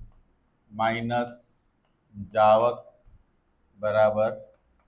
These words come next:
થયું ને? તો આપણી પહેલી આવક કેટલી છે? નવ એક્સ. અને પહેલી જાવક અને બચત તો કેટલી છે? પછી બીજી આવક કેટલી છે આપણી?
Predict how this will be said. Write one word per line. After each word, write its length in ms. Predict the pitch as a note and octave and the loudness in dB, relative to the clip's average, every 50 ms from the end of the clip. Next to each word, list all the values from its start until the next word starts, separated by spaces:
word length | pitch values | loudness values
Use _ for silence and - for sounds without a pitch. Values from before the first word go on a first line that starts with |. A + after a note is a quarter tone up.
| _ _ _ _ - _ _ _ _ - - - - - - - - _ _ _ _ _ _ _ _ _ _ _ _ _ _ _ _ _ _ _ _ _ _ _ _ _ _ _ _ _ _ _ _ _ _ _ _ | _ _ _ _ -20 _ _ _ _ -20 -18 -16 -16 -16 -18 -20 -20 _ _ _ _ _ _ _ _ _ _ _ _ _ _ _ _ _ _ _ _ _ _ _ _ _ _ _ _ _ _ _ _ _ _ _ _
થયું 180 | - C3+ E3+ G#3 | -2 -2 0 0
ને? 100 | F3 B2+ - - - _ _ _ _ _ _ _ | -2 -4 -6 -10 -18 _ _ _ _ _ _ _
તો 40 | A2 | -8
આપણી 180 | G#2+ - - A#2+ | -8 -6 -8 -10
પહેલી 360 | - - A2+ B2 A#2+ B2+ C#3 | -8 -6 -6 -6 -4 0 2
આવક 360 | C3+ C3 C3 C3+ C3+ C3+ - | 4 6 6 6 6 4 -2
કેટલી 320 | D3 C#3+ C3+ C#3+ D3 C#3 - | -10 -12 -12 -12 -12 -12 -12
છે? 240 | - A#2+ G#2 F#2 - _ _ _ _ _ _ _ _ _ _ _ _ _ _ _ _ _ _ _ _ _ _ _ _ _ G#2+ | -14 -18 -20 -20 -20 _ _ _ _ _ _ _ _ _ _ _ _ _ _ _ _ _ _ _ _ _ _ _ _ _ -12
નવ 380 | A2 A2+ A2+ A2+ A2 A2 G#2 | -10 -8 -4 -4 -2 -2 -4
એક્સ. 160 | G2+ G#2 - - - _ | -4 -8 -10 -14 -20 _
અને 140 | - A2 A2 | -12 -12 -10
પહેલી 440 | A2 - A2 A2+ A2+ A2+ B2+ A#2+ A2 | -10 -8 -8 -6 -6 -6 -8 -8 -2
જાવક 400 | A#2 A2+ A2 A2+ A#2+ C3 C3 - - - - _ _ _ _ _ _ _ _ _ _ _ _ _ _ _ _ _ _ _ _ _ _ _ _ _ _ - | 0 2 2 4 4 2 0 -2 -6 -14 -20 _ _ _ _ _ _ _ _ _ _ _ _ _ _ _ _ _ _ _ _ _ _ _ _ _ _ -14
અને 140 | G#2+ A2 | -10 -10
બચત 520 | A2 G2+ G2+ G#2 G2+ - - B2+ A#2 - - | -8 -6 -6 -6 -6 -4 -6 -6 -6 -6 -8
તો 120 | C3 A#2 | -12 -12
કેટલી 340 | G2+ A#2+ B2 A#2+ B2+ B2+ A#2+ | -10 -12 -14 -12 -14 -16 -16
છે? 200 | - - - F2+ E2 _ _ _ _ _ _ _ _ _ _ _ _ _ _ _ _ - - - - - _ _ _ _ _ _ _ _ | -16 -18 -20 -20 -20 _ _ _ _ _ _ _ _ _ _ _ _ _ _ _ _ -20 -20 -20 -20 -20 _ _ _ _ _ _ _ _
પછી 180 | - A2 G2+ A#2+ | -18 -14 -12 -10
બીજી 360 | A#2+ A#2 A#2+ A2+ A#2 B2 C3+ | -10 -8 -8 -8 -8 -2 0
આવક 380 | C3+ B2 B2+ C3+ C#3 C3+ - - | 2 4 4 2 0 -2 -6 -10
કેટલી 320 | C#3+ C3+ C3+ C3+ C#3 C3+ | -12 -12 -12 -12 -14 -16
છે 120 | - - C3 | -6 -4 -4
આપણી? 320 | B2 - C3+ B2 C3 C3+ | -2 -2 -4 -8 -12 -12